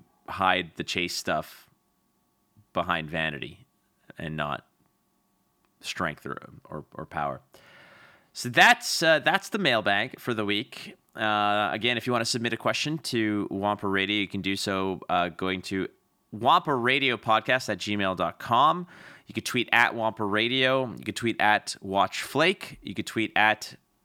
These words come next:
That S-, Charmer, uh, or That Charm three R. And, uh, send our boy Doa a message too, at G G D O A, if you wanna get in touch with us. And we're always lurking about on Discord as well. It's been, um,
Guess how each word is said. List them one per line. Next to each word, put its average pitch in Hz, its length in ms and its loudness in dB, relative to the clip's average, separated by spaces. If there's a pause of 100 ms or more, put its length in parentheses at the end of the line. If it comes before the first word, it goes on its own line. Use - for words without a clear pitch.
(240)
That 104 480 4 (200)
S-, - 400 -6
Charmer, 131 680 2
uh, 98 160 2
or 95 160 0
That 104 240 2
Charm 107 460 0
three 117 540 -2
R. 113 460 4 (560)
And, 180 280 4
uh, 180 80 6
send 202 240 2
our 214 60 6
boy 190 600 4
Doa 135 760 4
a 101 80 0
message 104 460 -2
too, 131 240 0
at 107 380 4
G 117 220 0
G 113 340 -2
D 104 340 -2
O 98 140 0
A, 92 200 2
if - 140 -8
you 95 100 -2
wanna 90 220 0
get 87 200 -2
in 73 80 -14
touch 101 280 -8
with 113 140 -4
us. 151 280 0
And 131 160 -2
we're 131 120 6
always 120 380 2
lurking 98 280 -2
about 87 240 2
on 80 140 -4
Discord 82 460 -6
as 78 160 -10
well. 80 280 0 (480)
It's - 140 -12
been, 202 160 0
um, 143 440 4